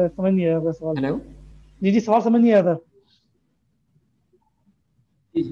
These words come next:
Speaker 2: जी, जी, मैं, मैं repeat करता हूँ दोबारा।
Speaker 1: जी, जी।
Speaker 2: अच्छा, मैं repeat करता हूँ। मेरा सवाल ये था कि क्योंकि तालीम, हमने तालीम पे बात कर ली, उसकी importance पे बात कर ली, फिर हमने उनकी खराबियों में बात कर ली।
Speaker 1: हम्म,
Speaker 2: आप
Speaker 1: हम्म।
Speaker 2: कुछ ऐसे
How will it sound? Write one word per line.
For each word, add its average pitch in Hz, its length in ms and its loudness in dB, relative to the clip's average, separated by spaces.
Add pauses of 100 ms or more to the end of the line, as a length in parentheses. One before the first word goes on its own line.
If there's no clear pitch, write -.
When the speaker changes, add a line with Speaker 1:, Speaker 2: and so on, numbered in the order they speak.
(100)
Speaker 2:
जी, 156 160 -6
जी, 143 120 -6
मैं, 135 120 -6
मैं 151 160 -2
repeat 143 260 -8
करता 120 140 -16
हूँ 120 80 -20
दोबारा। - 400 -20
Speaker 1:
जी, 165 120 -2
जी। 160 260 -2 (420)
Speaker 2:
अच्छा, - 180 -20 (220)
मैं 131 80 -14
repeat - 180 -20
करता - 80 -20
हूँ। - 1080 -20
मेरा 170 100 -8
सवाल 170 280 -6
ये 190 160 -4
था 196 40 -12
कि 175 220 -12 (680)
क्योंकि 151 600 -10 (1040)
तालीम, 139 380 -6
हमने 135 160 -10
तालीम 127 340 -12
पे 135 60 -10
बात 123 300 -10
कर 123 100 -12
ली, 123 200 -10 (180)
उसकी 120 440 -14
importance 123 420 -14
पे 139 80 -12
बात 120 300 -14
कर 117 100 -14
ली, 117 160 -14
फिर 123 120 -14
हमने 127 240 -12
उनकी 127 300 -14
खराबियों 123 380 -12
में 120 80 -14
बात 120 240 -14
कर 117 100 -16
ली। 120 180 -16 (180)
Speaker 1:
हम्म, 170 100 -6
Speaker 2:
आप 156 60 -2
Speaker 1:
हम्म। 160 200 -4
Speaker 2:
कुछ 185 160 -10
ऐसे 202 160 -8